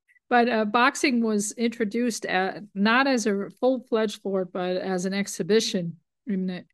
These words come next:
in nineteen oh four. Men's boxing was, uh,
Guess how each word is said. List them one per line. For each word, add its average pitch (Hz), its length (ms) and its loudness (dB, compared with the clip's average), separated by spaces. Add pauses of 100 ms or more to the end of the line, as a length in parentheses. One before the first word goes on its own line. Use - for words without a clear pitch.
in 180 300 -8 (160)
nineteen 190 380 -4
oh 175 100 -4
four. 180 400 -6 (540)
Men's 240 580 2
boxing 214 540 -2
was, 185 340 -6
uh, 175 460 -6